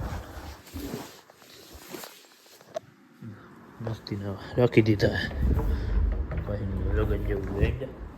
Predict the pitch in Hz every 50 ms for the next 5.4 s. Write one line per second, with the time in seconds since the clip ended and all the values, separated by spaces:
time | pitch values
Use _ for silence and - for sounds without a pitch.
0 | - - - - - - - - - - - - - - - 151 139 131 127 131
1 | 131 127 127 120 117 113 - - 107 120 131 127 - - 139 123 120 113 113 110
2 | 110 - - - 156 151 147 - 143 139 139 143 139 - - - - - - -
3 | - - - - - - - - - - - - - - - - - - 113 110
4 | 110 110 110 110 110 120 123 120 113 113 - - 123 120 - 120 117 117 117 113
5 | 110 107 104 - - - -